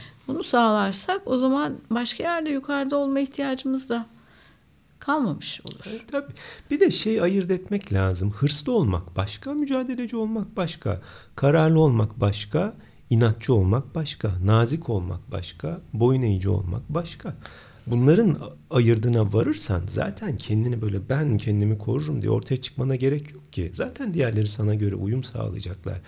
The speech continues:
Speaker 2: Güçlü olmak demek her fırsatta kendini böyle öne atmak ya da "ben bu kadar kararlı ve ne istediğini bilen biriyim" demek değil ki.
Speaker 1: Hı hı.
Speaker 2: Zaten,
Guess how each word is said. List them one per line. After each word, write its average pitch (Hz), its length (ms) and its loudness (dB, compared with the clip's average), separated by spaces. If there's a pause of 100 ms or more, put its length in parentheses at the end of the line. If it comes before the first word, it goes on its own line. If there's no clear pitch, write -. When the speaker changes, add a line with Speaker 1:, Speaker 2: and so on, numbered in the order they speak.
(440)
Speaker 2:
Güçlü 110 280 -2
olmak 185 360 -2
demek 98 280 -2
her 160 120 -6
fırsatta 107 460 -4
kendini 101 380 -2
böyle 98 180 0
öne 98 260 0
atmak 98 460 -2
ya 98 100 -2
da 98 100 -2
"ben 98 220 0
bu 151 80 -2
kadar 107 340 -2
kararlı 104 440 -2
ve 98 100 -2
ne 101 80 0
istediğini 101 440 -2
bilen 101 260 -2
biriyim" 104 260 -2
demek 110 320 -4
değil 262 160 -6
ki. - 220 -8 (260)
Speaker 1:
Hı 185 60 -2
hı. 151 60 -2 (260)
Speaker 2:
Zaten, 127 500 0